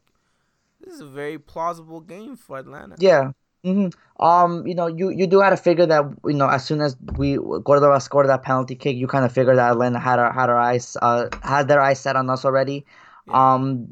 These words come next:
Speaker 2: you know, I, I, I don't think that they're, that they're that, that foolish to think that, you know, uh, that America's coming into such great form, because we're not. Um, I,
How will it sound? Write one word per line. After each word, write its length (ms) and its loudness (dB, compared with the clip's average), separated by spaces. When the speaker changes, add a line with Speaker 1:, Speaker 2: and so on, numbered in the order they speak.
Speaker 2:
you 120 -6
know, 180 2
I, 260 2
I, 280 0
I 80 -2
don't 320 -4
think 220 -4
that 180 -2
they're, 320 4
that 140 -4
they're 120 0
that, 400 0
that 240 -2
foolish 300 0
to 80 -2
think 360 -2
that, 340 0
you 140 -2
know, 460 2
uh, 400 -6
that 160 2
America's 320 2
coming 200 -2
into 120 -6
such 220 -4
great 180 0
form, 240 -2
because 240 -2
we're 120 0
not. 420 0
Um, 360 2
I, 120 -2